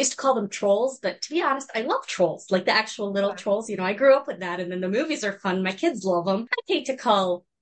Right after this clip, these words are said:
Speaker 1: potty people trolls. But anyways, for those, you know, the thing is, I'm not, I'm not everybody's cup of tea. We don't have to get along. You don't have to agree with me. Move on. But there's a difference between calling somebody out on their bullshit and just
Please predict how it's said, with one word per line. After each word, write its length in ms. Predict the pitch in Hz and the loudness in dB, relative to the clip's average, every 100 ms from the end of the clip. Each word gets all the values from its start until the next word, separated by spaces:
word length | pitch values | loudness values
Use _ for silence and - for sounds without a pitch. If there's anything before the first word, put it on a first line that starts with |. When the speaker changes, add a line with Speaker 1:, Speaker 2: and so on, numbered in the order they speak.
| - | -2
Speaker 1:
potty 200 | 202 190 | 0 0
people 300 | - 175 156 | -2 -10 -10
trolls. 400 | - 190 - - | -6 -6 -8 0
But 120 | 294 | 4
anyways, 480 | 330 277 175 - - - | 4 2 -4 -8 -4 4
for 100 | 269 | 6
those, 400 | 440 554 - - - | 8 6 2 -18 -4
you 160 | 302 | 2
know, 160 | 311 320 | 4 2
the 140 | 330 | 0
thing 180 | 330 392 | -4 -2
is, 100 | 403 - | -2 -2
I'm 140 | 269 | -4
not, 160 | 302 - - _ _ | -2 -2 -4 _ _
I'm 140 | 277 302 | -2 0
not 120 | 320 | 0
everybody's 420 | 311 311 294 294 | -2 -2 -2 -4
cup 200 | - 294 | -8 -8
of 80 | 254 | -4
tea. 440 | - 320 269 - - | -4 -2 -6 -6 2
We 160 | 285 | 4
don't 200 | 359 349 | 4 2
have 280 | - 330 349 | -6 -4 -4
to 100 | 311 | -2
get 140 | 254 | 0
along. 340 | 226 190 170 160 | 2 2 0 0
You 120 | 294 | 2
don't 160 | 349 - | 2 0
have 260 | 302 339 | -2 -4
to 120 | - 226 | -4 -4
agree 320 | 160 196 180 | -2 0 2
with 160 | 175 | 2
me. 220 | 165 160 160 | 0 -6 -2
Move 320 | 202 277 370 - | 2 4 2 0
on. 280 | 196 254 - - _ | -4 -2 -4 -8 _
But 280 | - 226 - - | 4 4 -2 -4
there's 260 | 254 427 | 0 2
a 140 | 269 - | 2 0
difference 460 | 214 - 277 311 | -4 -6 -6 -6
between 500 | - 233 - 226 202 | -6 -10 -2 0 0
calling 560 | 196 - 226 254 311 311 | -2 -2 4 4 4 -2
somebody 500 | - 254 247 233 - | -2 -2 0 0 -2
out 220 | 185 180 | 0 0
on 160 | 180 175 | 0 0
their 300 | 165 160 156 - | -2 -4 -8 -6
bullshit 560 | 151 175 - 330 349 - _ _ | 0 0 0 2 0 -2 _ _
and 320 | 233 214 202 165 | -2 0 -2 -4
just 720 | 226 202 165 - - - - | 0 0 0 -4 -12 -14 -14